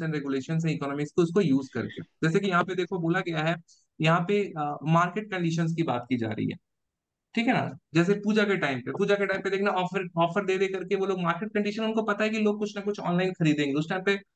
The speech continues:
जो खरीदना है वो बहुत ज्यादा होता है Amazon, Flipkart पे, तो उनको पता है। तो उस time पे वो लोग क्या करते हैं,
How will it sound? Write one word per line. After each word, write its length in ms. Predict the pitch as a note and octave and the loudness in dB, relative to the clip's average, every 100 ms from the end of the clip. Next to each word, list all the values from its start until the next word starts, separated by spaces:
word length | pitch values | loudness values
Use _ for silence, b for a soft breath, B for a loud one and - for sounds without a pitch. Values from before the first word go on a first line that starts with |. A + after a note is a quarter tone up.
| _ _ - | _ _ -2
जो 80 | E3 | 2
खरीदना 380 | E3+ E3+ F3+ | 2 2 0
है 200 | G3+ G3 | -2 -2
वो 120 | G3+ F3+ | -2 0
बहुत 300 | E3 F3+ F3+ | 0 0 0
ज्यादा 200 | E3+ F3 | 0 0
होता 280 | D3+ D3 | -2 -4
है 160 | D#3 D3 | -6 -4
Amazon, 180 | C#3+ C#3 | -4 -4
Flipkart 520 | C3+ C3 C3 B2 A#2+ - | 0 0 2 -2 -4 -4
पे, 80 | |
तो 120 | B2+ F3+ | 0 2
उनको 180 | G#3 | 4
पता 280 | B3 G3 F#3 | 2 2 2
है। 140 | D#3 - | -2 0
तो 60 | F#3 | 0
उस 120 | G#3 | 2
time 140 | A#3 A#3 | 2 2
पे 60 | |
वो 120 | A3 | 0
लोग 140 | A3 G#3+ | -2 0
क्या 120 | G#3 | 0
करते 280 | G#3+ G#3 G#3+ | 0 0 0
हैं, 200 | A3+ | 0